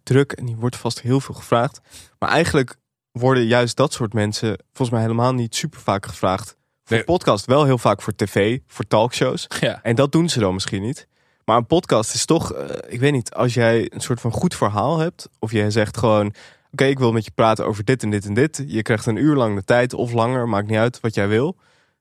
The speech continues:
Speaker 1: Zeg het maar. Ja, heel veel mensen vinden dat gewoon uiteindelijk leuk om te doen.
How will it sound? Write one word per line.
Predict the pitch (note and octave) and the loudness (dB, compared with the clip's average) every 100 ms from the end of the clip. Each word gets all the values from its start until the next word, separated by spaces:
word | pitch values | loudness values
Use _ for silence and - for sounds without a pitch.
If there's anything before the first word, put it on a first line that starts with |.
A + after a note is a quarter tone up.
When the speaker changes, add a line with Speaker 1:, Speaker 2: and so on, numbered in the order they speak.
| _ _ _ _ _ _ _ | _ _ _ _ _ _ _
Speaker 1:
Zeg | - F3 | -2 0
het | D3 | 2
maar. | A2 E2 B2 | 2 0 0
Ja, | C3+ D2+ | 0 2
heel | C3+ F#3+ | 2 2
veel | C3+ | 0
mensen | B2+ B2 | 0 0
vinden | C3 A#2 | 0 2
dat | A2+ | 0
gewoon | - A#2 G#2 | 0 0 0
uiteindelijk | A2+ A#2+ A#2+ G#2 | 0 0 0 -2
leuk | A2+ B2+ B2 | 2 2 0
om | G#2+ | -6
te | A#2+ | -4
doen. | B2+ F#2 | -4 -6